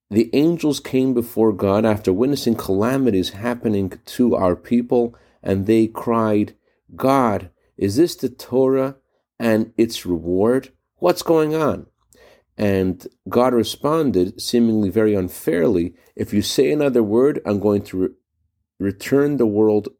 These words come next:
to water." One interpretation of this parable, I think from the Dubno Maggid, goes like this. A king hired a man to make clothing for the royal family.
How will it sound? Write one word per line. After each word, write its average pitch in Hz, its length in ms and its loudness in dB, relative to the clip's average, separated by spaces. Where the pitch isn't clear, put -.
to 101 400 0
water." 87 640 -2
One 147 220 4
interpretation 123 720 0
of 87 140 0
this 107 340 -2
parable, 104 520 0
I 101 40 0
think 120 480 -6
from 98 280 -4
the 92 60 0
Dubno 107 300 -2
Maggid, 98 460 -2
goes 95 240 0
like 87 180 -2
this. - 380 -6
A 127 80 2
king 180 380 0
hired 143 680 0
a 104 220 2
man 123 480 0
to 117 140 -8
make 117 540 0
clothing 127 840 0
for 107 320 0
the 101 100 0
royal 110 320 2
family. 90 600 -4